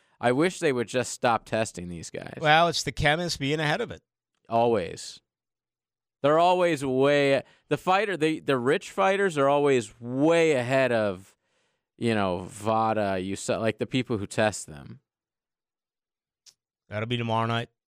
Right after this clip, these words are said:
Speaker 1: Uh, the text line say E S P N does indeed give replays, so, of the
Speaker 2: Okay.
Speaker 1: fight.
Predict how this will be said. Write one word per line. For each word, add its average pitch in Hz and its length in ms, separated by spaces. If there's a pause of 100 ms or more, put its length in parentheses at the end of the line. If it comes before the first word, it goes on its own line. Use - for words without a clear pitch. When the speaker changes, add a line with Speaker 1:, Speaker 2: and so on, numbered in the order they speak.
(500)
Speaker 1:
Uh, 123 160
the 107 80
text 160 280
line 139 140
say 123 240
E 131 140
S 127 100
P 123 140
N 107 100
does 110 280
indeed 101 320
give 98 200
replays, 50 760
so, - 60 (540)
of 107 160
the 92 60
Speaker 2:
Okay. 92 80
Speaker 1:
fight. 50 280